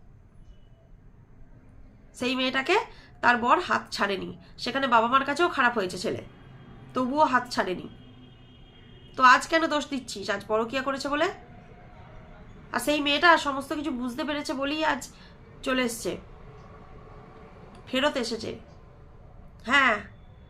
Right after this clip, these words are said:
যে ওকে লাথি মেরেছে সে খুব ভালো কাজ করেছে, ভালো কাজ করেছে, বুঝিয়ে দিয়েছে যে কে ওর আপন আর কে ওর পর। এটা ওর জন্য অনেক, অনেক ভালো হয়েছে।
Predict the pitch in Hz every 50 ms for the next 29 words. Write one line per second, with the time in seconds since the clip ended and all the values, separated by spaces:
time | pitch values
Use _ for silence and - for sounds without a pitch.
0 | - - 202 214 262 262 262 262 294 285 262 233 226 233 269 262 285 262 285 285
1 | - 359 359 - - 277 - - 269 226 220 208 208 226 240 233 254 226 - -
2 | 226 202 196 196 208 190 190 202 208 226 226 240 233 - - 240 214 208 202 -
3 | 196 - - - - - - - - - - - - - - - - - - 208
4 | 226 226 220 254 285 294 269 262 240 226 226 214 180 190 208 - - - - -
5 | - - - - - - - 226 226 226 226 - 254 254 262 262 247 233 208 208
6 | - 247 247 247 240 240 - 247 233 226 214 - - 180 165 160 - - - -
7 | - - - - - - - - - - - - - - - - - - - -
8 | - - - 233 233 285 277 254 226 - 262 262 277 349 392 415 - - 220 233
9 | 240 240 226 - 220 226 240 285 277 - - 226 202 202 202 196 185 180 - 190